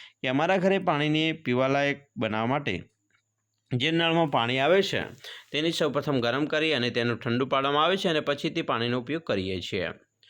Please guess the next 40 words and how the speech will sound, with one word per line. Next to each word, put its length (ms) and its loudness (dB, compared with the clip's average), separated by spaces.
પ્રશ્ન 340 -2
બે 160 0
છે, 160 0
નીચેના 400 0
વિધાનોમાંથી 600 0
ખોટો 300 -2
શબ્દ 300 -2
છે 180 -2
કે 140 -4
નાખી 340 -2
વિધાન 360 -2
સાચું 280 -2
બનાવો. 400 -2
તો 80 -2
મિત્રો 220 0
પહેલો 280 0
પ્રશ્ન 400 -2
છે 220 -4
કે 80 0
શૌચાલયનો 680 0
ઉપયોગ 300 2
કર્યા 220 0
બાદ 300 -2
સાબુથી 420 0
મિત્રો 240 0
હાથ 240 -2
ધોવા 200 0
જોઈએ, 300 -2
તેલથી 640 -2
એનો 260 0
ઉપયોગ 300 -2
આપણે 260 -2
ન 140 0
કરવો 300 -2
જોઈએ, 300 0
એટલે 340 -4
એ 120 -4
ચેકી 320 -6
દેવાનું 380 -2
છે. 180 -6